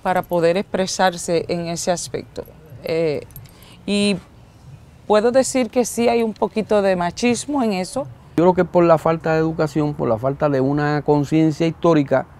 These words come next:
Speaker 2: porque no se le ha hablado del destaque de estas mujeres, y nos parece que, que la mujer en estos, en estos tiempos, eh, ha tomado como un papel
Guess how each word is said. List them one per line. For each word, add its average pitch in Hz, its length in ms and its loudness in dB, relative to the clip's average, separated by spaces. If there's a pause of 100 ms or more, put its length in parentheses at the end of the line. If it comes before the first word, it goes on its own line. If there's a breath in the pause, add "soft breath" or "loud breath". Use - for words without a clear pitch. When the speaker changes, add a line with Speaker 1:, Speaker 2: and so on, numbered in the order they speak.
(840 soft breath)
Speaker 2:
porque 139 240 4
no 143 140 4
se 160 120 4
le 156 60 8
ha 151 40 8
hablado 160 440 6
del 139 180 2
destaque 156 520 -2
de 143 80 0
estas 165 180 -4
mujeres, 160 460 -2 (100)
y 123 120 6
nos 135 120 6
parece 165 340 6
que, 139 480 8 (380)
que 131 300 8
la 135 120 8
mujer 156 380 6
en 156 140 6
estos, 151 320 2 (320)
en 131 160 0
estos 165 260 -2
tiempos, 160 460 2 (680 loud breath)
eh, 113 1160 2
ha 117 120 -2
tomado 151 420 0
como 123 320 2
un 160 300 0
papel 156 420 0